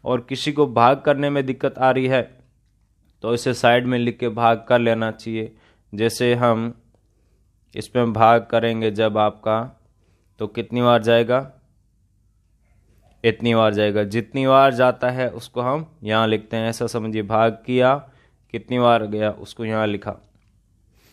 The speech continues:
चलिए नेक्स्ट एग्जांपल लेते हैं। हमने इसका आपका निकालना है वर्गमूल, तो हम क्या करते हैं, देखो एक आसान सा काम करते हैं, इसके अपने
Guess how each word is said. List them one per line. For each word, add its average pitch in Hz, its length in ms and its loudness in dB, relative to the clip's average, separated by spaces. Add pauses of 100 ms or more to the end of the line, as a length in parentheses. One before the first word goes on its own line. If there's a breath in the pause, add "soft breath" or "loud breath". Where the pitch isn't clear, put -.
(240 soft breath)
चलिए 127 380 4
नेक्स्ट 127 360 -4
एग्जांपल 123 520 0
लेते 123 280 0
हैं। 131 360 -8 (2000 loud breath)
हमने 135 640 2
इसका 131 420 2 (220)
आपका 127 580 0 (420)
निकालना 117 600 0
है 143 360 -6 (220)
वर्गमूल, 120 580 2 (840)
तो 113 60 -2
हम 123 200 0
क्या 127 220 4
करते 127 320 -2
हैं, 131 240 -6
देखो 123 300 -4
एक 117 280 -8
आसान 120 380 0
सा 123 180 -4
काम 120 260 -2
करते 117 280 -4
हैं, 127 360 -10 (720)
इसके 110 300 -2
अपने 123 360 0